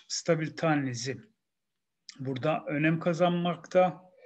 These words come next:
Yamaç kelimesini ben hem doğal hem yapay süreçler için kullanıyorum. Ki Türkçe'de bazen mühendislik terminolojisinde yamaça doğal, şeve, e,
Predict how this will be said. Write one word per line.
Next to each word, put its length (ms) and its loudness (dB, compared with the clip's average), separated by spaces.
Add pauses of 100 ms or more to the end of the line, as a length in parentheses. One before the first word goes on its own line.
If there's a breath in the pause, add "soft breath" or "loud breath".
(2250 loud breath)
Yamaç 360 4
kelimesini 640 4
ben 180 6
hem 400 2 (140)
doğal 320 10
hem 380 4
yapay 440 0
süreçler 480 -2
için 260 -8
kullanıyorum. 720 -2
Ki 280 -12
Türkçe'de 760 -4
bazen 340 0
mühendislik 500 0
terminolojisinde 720 0 (280)
yamaça 760 -2 (120)
doğal, 440 2 (920)
şeve, 600 4 (220)
e, 500 2